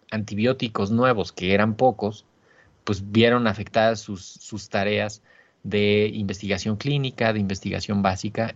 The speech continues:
y eso va a tener también consecuencias muy importantes sobre la disponibilidad de productos en los siguientes años. Entonces, pues es la, es la tormenta perfecta de, de, para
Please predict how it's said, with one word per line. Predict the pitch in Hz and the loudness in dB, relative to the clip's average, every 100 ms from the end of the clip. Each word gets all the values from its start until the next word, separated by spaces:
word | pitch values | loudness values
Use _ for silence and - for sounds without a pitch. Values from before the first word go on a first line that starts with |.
| - | -2
y | 113 120 | 4 6
eso | 143 233 330 _ _ - | 6 2 0 _ _ 0
va | 107 | 2
a | 107 | 2
tener | 113 113 | 2 0
también | 113 113 113 | 0 0 2
consecuencias | 113 107 104 110 113 110 | 0 0 0 0 2 2
muy | 120 147 | 4 4
importantes | - 107 120 117 | 4 2 2 0
sobre | 113 101 | 2 2
la | 98 92 | 4 2
disponibilidad | 98 - 104 104 101 98 104 107 | 0 0 2 4 4 4 6 6
de | 117 | 6
productos | 117 98 104 104 - 107 - _ _ _ _ | 4 2 2 -2 -6 -8 -8 _ _ _ _
en | - 98 | 0 4
los | 95 92 | 4 2
siguientes | - 95 104 98 104 | 0 4 4 4 2
años. | 151 156 90 - - | 2 2 -2 -8 -12
Entonces, | 101 131 147 151 - - - _ _ _ _ | -2 2 4 2 -2 -16 -20 _ _ _ _
pues | - 113 | -4 2
es | 147 147 | 2 2
la, | 156 | 0
es | 151 160 | 2 0
la | 160 | 0
tormenta | 127 131 139 143 | -2 -2 -2 -2
perfecta | 131 101 92 117 - 104 87 _ _ - | -4 -8 -6 -8 -8 -12 -12 _ _ -20
de, | 110 95 92 87 87 - _ | -14 -12 -12 -12 -14 -18 _
de, | 107 90 87 87 90 90 95 | -14 -12 -10 -10 -12 -14 -8
para | 98 92 92 95 90 | -4 0 0 -2 -6